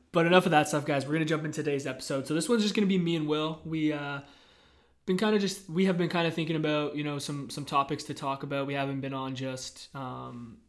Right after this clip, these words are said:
me and him in, in a bit. So we're gonna jump on here. And today we're gonna talk a little bit about, like, mentorship, um, the process of mentorship, give you guys some thoughts maybe on how you can approach getting, like, a mentorship or internship.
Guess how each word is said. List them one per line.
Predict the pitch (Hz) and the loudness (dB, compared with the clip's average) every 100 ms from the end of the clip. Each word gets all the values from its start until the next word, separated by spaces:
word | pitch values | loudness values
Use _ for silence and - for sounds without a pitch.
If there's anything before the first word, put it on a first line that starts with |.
| _ | _
me | 143 135 | -10 -8
and | 131 | -6
him | 135 131 | -6 -6
in, | 127 | -8
in | 131 127 | -8 -10
a | |
bit. | 127 135 131 - | -6 -6 -6 -6
So | 131 123 123 - - - - _ - | -8 -6 -8 -10 -20 -20 -20 _ -4
we're | 139 | -2
gonna | 135 | -2
jump | 131 131 | -2 -4
on | 131 131 | -4 -4
here. | 135 131 127 | -4 -4 -4
And | 131 131 127 127 127 - | -6 -8 -6 -8 -10 -14
today | - 156 175 | -2 2 4
we're | 196 | 4
gonna | 202 | 4
talk | 180 160 156 | 2 0 0
a | |
little | 143 139 139 | -2 -2 -4
bit | 143 135 - | -4 -6 -8
about, | 127 131 131 131 127 127 | -12 -8 -6 -4 -6 -6
like, | 131 127 123 - - 139 | -10 -10 -12 -16 -16 -10
mentorship, | 135 139 151 - 151 147 - - 151 143 - - - _ _ _ | -6 -4 -4 -6 -4 -4 -4 -4 -4 -4 -8 -20 -20 _ _ _
um, | 135 127 123 127 131 131 - _ _ _ _ | -12 -10 -10 -12 -16 -18 -20 _ _ _ _
the | 127 | -16
process | - 156 156 156 151 | -2 2 2 0 -4
of | 143 | -4
mentorship, | 143 143 135 143 135 131 - - - _ _ _ _ _ - | -6 -6 -6 -4 -6 -8 -12 -20 -20 _ _ _ _ _ -10
give | 156 165 | -2 0
you | 165 | 0
guys | 165 151 | -2 -2
some | 151 | -4
thoughts | 135 156 147 147 - 151 | -6 -2 0 0 -4 -6
maybe | 147 143 139 139 | -4 0 0 0
on | 131 | -4
how | 135 139 | -6 -4
you | 139 | -4
can | 131 131 | -4 -8
approach | 127 - 139 139 - - - | -10 -8 -4 -4 -4 -6 -4
getting, | 143 143 143 | -4 -4 -4
like, | 135 | -4
a | 139 | -4
mentorship | 139 135 139 - 131 131 | -4 -6 -6 -6 -6 -8
or | 135 | -8
internship. | 139 131 139 135 147 135 135 | -8 -8 -8 -6 -4 -6 -6